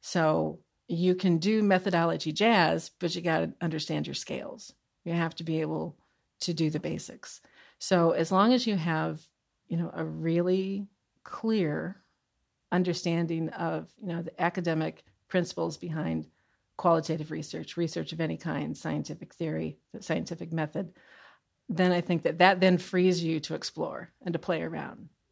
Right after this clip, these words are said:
Oh, there's a new tool out. There's a new, you know, <laughs> there's a new remote gonna solve the world and, and, you know, run your business kind of tool out. Does it work or doesn't it? Um, I think that,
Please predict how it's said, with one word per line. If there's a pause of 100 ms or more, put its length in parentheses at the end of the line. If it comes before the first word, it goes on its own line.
Oh,
there's
a
new
tool
out.
There's
a
new,
you
know, (380)
<laughs>
there's
a
new
remote
gonna
solve
the
world
and,
and,
you
know,
run
your
business
kind
of
tool
out. (640)
Does
it
work
or
doesn't
it? (260)
Um,
I
think
that,